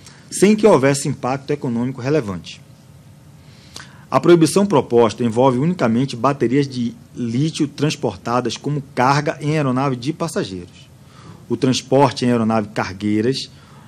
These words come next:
responsável por mais de noventa por cento do transporte desse tipo no Brasil, o transporte destas ba-, dessas baterias, quando instaladas em equipamentos,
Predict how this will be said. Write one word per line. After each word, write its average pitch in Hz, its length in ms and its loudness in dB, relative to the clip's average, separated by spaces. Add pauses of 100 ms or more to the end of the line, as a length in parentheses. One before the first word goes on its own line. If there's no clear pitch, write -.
(480)
responsável 123 680 0
por 117 200 0
mais 127 280 2
de 123 60 -4
noventa 127 340 0
por 139 140 -4
cento 127 380 -2
do 110 60 -12
transporte 117 500 -4
desse 120 240 -6
tipo - 480 -6 (720)
no 127 140 0
Brasil, 110 540 -2 (460)
o 135 100 -6
transporte 147 540 2
destas 143 220 0
ba-, 151 180 2
dessas 139 400 0
baterias, 139 640 2
quando 123 240 -2
instaladas 120 640 2
em 131 100 0
equipamentos, 123 800 -2